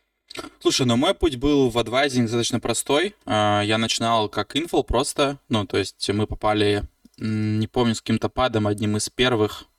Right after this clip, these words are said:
По-моему, Launch Zone это был лаунчпад. Я очень долго долбил их за то, чтобы давать аллокации, потому что, да, у них выходили проекты, очень хорошо стреляли. И как бы там общение было в пустоту, и потом в один момент я как-то поймал их, э, без дева.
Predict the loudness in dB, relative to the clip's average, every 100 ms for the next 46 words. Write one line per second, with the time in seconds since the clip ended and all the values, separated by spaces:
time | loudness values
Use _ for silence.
0 | _ _ -2 2 4 4 4 2 0 0
1 | 0 0 -2 -2 0 0 -2 -4 0 0
2 | 0 0 0 -2 -2 0 0 0 0 0
3 | 0 0 0 -4 -6 -4 -4 -6 -6 -6
4 | -2 -2 -2 -2 -4 -2 -2 -2 -4 -2
5 | -4 -6 -4 -2 -2 -2 -6 -4 -2 0
6 | -2 -2 -2 0 0 0 -4 -6 -6 -6
7 | -4 0 0 0 -8 -20 -20 -20 -20 -20
8 | _ -20 -8 -2 -2 -2 -2 -2 -2 -8
9 | -6 -4 -2 -2 0 0 2 2 2 0
10 | -4 -4 -2 2 2 0 -2 0 0 0
11 | 2 0 0 -2 -4 -2 0 2 2 0
12 | -4 -2 2 2 2 -2 0 0 0 -2